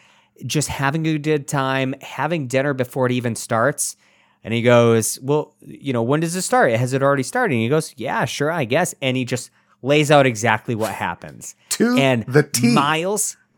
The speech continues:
Speaker 1: is pissed.
Speaker 2: <laughs>
Speaker 1: Absolutely pissed. It turns out, though, that this isn't the mystery of the movie.
Speaker 2: Of
Speaker 1: There
Speaker 2: course
Speaker 1: are
Speaker 2: not.
Speaker 1: so many different layers. There's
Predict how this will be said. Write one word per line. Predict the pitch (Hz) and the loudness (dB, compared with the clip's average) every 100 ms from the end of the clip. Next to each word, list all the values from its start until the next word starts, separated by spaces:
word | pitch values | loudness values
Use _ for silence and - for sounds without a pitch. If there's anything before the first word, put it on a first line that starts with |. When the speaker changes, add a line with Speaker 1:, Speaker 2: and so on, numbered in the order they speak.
| - | -2
Speaker 1:
is | 139 120 - _ _ _ - | 2 2 0 _ _ _ -8
pissed. | - - - 160 147 87 - - - | -6 -6 -4 -2 0 -4 -6 -6 -6
Speaker 2:
<laughs> | 143 | -2
Speaker 1:
Absolutely | 151 - 196 - 160 156 - 165 123 110 | -2 2 0 2 0 0 -4 -4 -4 -6
pissed. | - 95 - _ _ _ - | -12 -16 -18 _ _ _ -6
It | 123 | 0
turns | 226 226 214 | 2 4 4
out, | 285 285 | 4 6
though, | 147 120 110 - _ _ _ _ - | 6 6 4 -4 _ _ _ _ 0
that | 170 156 | 2 4
this | 175 160 - | 2 2 2
isn't | 185 160 160 151 _ | 4 6 4 0 _
the | 135 127 | -2 0
mystery | 127 120 - 101 87 82 - | 2 0 -2 -6 -6 -8 -10
of | 110 98 | -8 -6
the | 104 | -4
movie. | 98 92 82 73 - _ - | -4 -4 -8 -14 -18 _ -10
Speaker 2:
Of | 127 | 2
Speaker 1:
There | 127 | 4
Speaker 2:
course | 135 | 6
Speaker 1:
are | 123 | 2
Speaker 2:
not. | 117 | -2
Speaker 1:
so | - - 143 | -6 -2 0
many | 165 190 | 0 -2
different | 190 196 208 131 | -2 -2 -2 0
layers. | 123 117 117 117 - _ _ _ - | 2 2 2 0 -4 _ _ _ 0
There's | 127 | 2